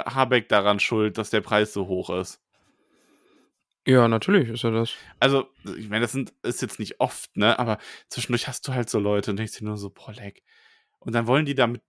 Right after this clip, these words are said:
Speaker 1: dir drüber reden, ne, und du bist halt so völlig abweisend, was das Thema angeht. Und die de-, wollen dann aber voll die Bestätigung noch von dir haben, ne?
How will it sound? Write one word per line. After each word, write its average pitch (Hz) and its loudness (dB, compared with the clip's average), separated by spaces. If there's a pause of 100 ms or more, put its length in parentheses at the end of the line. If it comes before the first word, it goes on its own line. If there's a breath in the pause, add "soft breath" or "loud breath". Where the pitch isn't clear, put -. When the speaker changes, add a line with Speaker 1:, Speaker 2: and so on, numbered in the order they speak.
(220)
Speaker 1:
dir 123 -2
drüber 101 -4
reden, 147 0
ne, 110 -2
und 123 -6
du 120 -8
bist 131 -10
halt 113 -2
so 120 -8
völlig 170 -2
abweisend, 113 2
was 113 -4
das - -6
Thema 98 2
angeht. 104 -2 (500 soft breath)
Und 123 0
die 120 -2
de-, 117 0
wollen 143 4
dann 143 4
aber 113 0
voll 135 2
die 123 -2
Bestätigung 127 -4
noch 101 -2
von 98 -2
dir 95 2
haben, 92 4
ne? 117 2